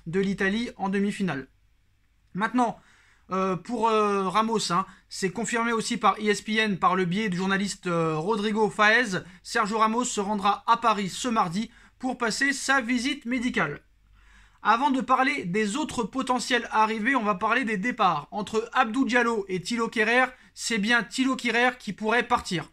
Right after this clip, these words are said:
Le premier, Abdou Diallo, euh, cité et très apprécié par Leonardo,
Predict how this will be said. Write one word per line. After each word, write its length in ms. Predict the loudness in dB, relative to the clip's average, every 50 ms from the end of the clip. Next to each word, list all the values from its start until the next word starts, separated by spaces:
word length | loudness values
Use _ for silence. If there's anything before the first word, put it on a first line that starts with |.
| -20 -20 _ -20 -12 -4
Le 160 | -2 0 0
premier, 600 | 0 -2 0 0 2 2 2 2 2 0 -4 -10 _ _ _ -4
Abdou 260 | -4 -2 -2 0 0
Diallo, 420 | 2 2 2 2 2 0 -2 -4 -8 _ _ _ _ _ _ -8
euh, 340 | -4 -2 -2 0 0 0 -2
cité 640 | -2 -4 -4 -4 -2 -2 0 -2 -2 -2 -4 -4
et 60 | -4 -4
très 240 | -2 -2 0 0 0
apprécié 420 | -2 -2 -2 -4 -2 -2 -2 -2
par 200 | 0 2 2 2
Leonardo, 560 | 2 2 2 2 2 2 2 0 0 -2 -4